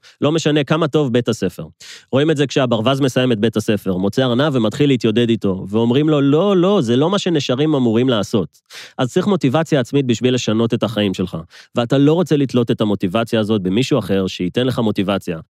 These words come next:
מישהו עשוי להגיד, "הלוואי שמישהו יגיע וייתן לי מוטיבציה." אבל מה אם הוא לא יגיע? בקטע הקודם מדבר ג'ים רון על הנושא של משמעת עצמית, והוא נותן טיפ מעולה. הוא אומר, "תתחילו עם הדברים הקטנים.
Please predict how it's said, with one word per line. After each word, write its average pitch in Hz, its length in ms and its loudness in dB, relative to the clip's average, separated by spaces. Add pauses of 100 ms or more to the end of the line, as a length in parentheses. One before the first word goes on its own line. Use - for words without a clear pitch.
מישהו 135 220 2
עשוי 147 220 2
להגיד, 127 400 2
"הלוואי 131 400 0
שמישהו 160 360 0
יגיע 131 300 2
וייתן 117 260 0
לי 131 60 2
מוטיבציה." 104 580 -2 (380)
אבל 95 140 -2
מה 117 120 0
אם 147 100 2
הוא 139 80 4
לא 117 120 4
יגיע? 90 320 -2 (560)
בקטע 170 240 0
הקודם 160 260 2
מדבר 139 300 2
ג'ים 131 160 2
רון 139 200 2
על 120 120 0
הנושא 110 300 0
של 131 140 -2
משמעת 120 380 0
עצמית, 101 340 -2
והוא 117 160 0
נותן 156 260 0
טיפ 143 220 -2
מעולה. 110 320 2 (340)
הוא 117 100 -4
אומר, 147 120 2
"תתחילו 156 380 0
עם 151 100 0
הדברים 123 340 0
הקטנים. 107 380 0